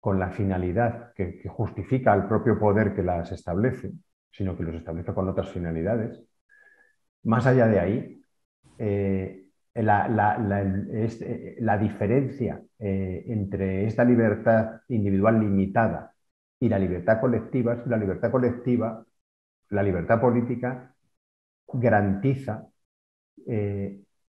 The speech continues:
que la, que el poder no abuse como es, como puede ocurrir en cualquier oligarquía de partidos,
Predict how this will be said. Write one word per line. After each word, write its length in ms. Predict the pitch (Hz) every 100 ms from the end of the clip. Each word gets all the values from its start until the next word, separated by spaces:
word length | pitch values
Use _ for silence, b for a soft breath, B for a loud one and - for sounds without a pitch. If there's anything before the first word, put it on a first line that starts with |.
| _ _ _ _
que 240 | 113 101
la, 360 | 95 95 95 95
que 100 | -
el 180 | 98 -
poder 500 | 101 95 120 127 - _ -
no 300 | 107 120 117
abuse 600 | 110 135 127 110 131 - _ _ _ _ _ _ _ _ _ _ _ _ _ _ _ _
como 540 | _ 110 101 98 87 113
es, 180 | - -
como 320 | 104 98 98
puede 180 | 117 123
ocurrir 360 | 120 107 123
en 120 | 107 98
cualquier 440 | 90 87 110 110
oligarquía 600 | 104 104 98 95 101 101
de 100 | 98
partidos, 800 | 98 98 98 107 104 143 -